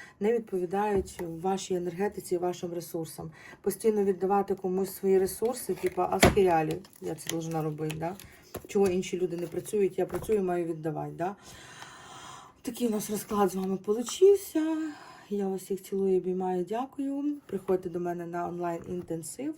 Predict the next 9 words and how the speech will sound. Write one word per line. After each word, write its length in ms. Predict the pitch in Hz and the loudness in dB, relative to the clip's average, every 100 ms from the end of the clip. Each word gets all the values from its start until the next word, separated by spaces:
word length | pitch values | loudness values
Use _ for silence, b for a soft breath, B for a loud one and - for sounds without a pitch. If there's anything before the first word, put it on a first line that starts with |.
| - | -6
це 120 | 175 | -6
вже 160 | 165 | -4
зовсім 360 | 160 160 - 190 | -6 -8 -10 -14
скоро, 380 | - 285 294 294 - B B B B - | -10 -6 -6 -6 -12 B B B B -6
дванадцятого 520 | 175 165 160 - 170 | -2 -2 -2 -6 -6
числа, 340 | - - 143 - | -6 -6 -6 -4
це 60 | |
буде 200 | 175 160 | -8 -6
завтра. 420 | 160 - - 269 | -4 -6 -6 -8